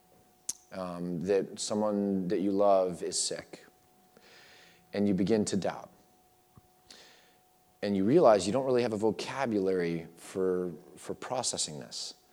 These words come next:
Because if you go to your church and you start to talk about your spiritual doubts, your fears, people are gonna think that you've lost your faith. Well, you don't wanna do that. You've built up this name, this reputation. Like, so then you, you keep it inside.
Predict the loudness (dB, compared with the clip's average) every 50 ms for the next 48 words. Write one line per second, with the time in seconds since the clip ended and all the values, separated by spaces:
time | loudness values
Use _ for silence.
0 | _ -20 -20 -20 -20 -20 -8 -4 2 4 4 4 6 6 6 6 8 10 10 10
1 | 10 10 8 8 6 6 6 8 10 8 8 6 2 -2 -2 0 2 2 2 2
2 | 2 2 0 0 -2 -2 -6 -8 -8 -10 -10 -8 -6 0 2 4 4 2 0 -2
3 | -4 -4 -6 -4 -2 0 0 0 0 -2 -2 -2 0 -2 -2 -4 -4 -4 -6 -8
4 | -8 -8 -6 -6 -8 -10 -14 _ _ _ _ _ _ _ _ -4 -4 -2 -2 -4
5 | -4 -2 0 2 2 0 0 -4 -10 -12 -12 -14 -14 -16 _ -20 -20 -20 -20 -20
6 | -20 -20 -20 -20 -20 _ _ _ -2 0 0 4 6 6 6 6 6 4 2 0
7 | -2 -4 -4 -4 -4 -6 -6 -4 -4 -4 -4 -2 -2 -2 -4 -4 -8 -12 -8 -6
8 | -6 -6 -6 -6 -10 -18 -20 -20 _ _ _ -20 -20 -20 -20 -20 -20 _ _ -2
9 | 0 2 4 6 6 6 6 4 2 0 0 4 6 6 6 6 6 4 0 0
10 | 2 6 6 6 8 6 4 0 0 -2 -6 -4 -4 -4 -2 -2 -2 -2 -2 -2
11 | -4 -6 -8 -8 -2 2 4 6 6 6 4 2 2 4 6 4 4 2 0 -4
12 | 0 0 4 6 6 8 8 10 10 10 8 8 6 4 2 2 2 2 0 -2
13 | -2 -2 0 0 -2 -4 -6 -10 -8 -4 -2 -2 0 0 0 -2 -2 -4 -6 -12
14 | -16 -18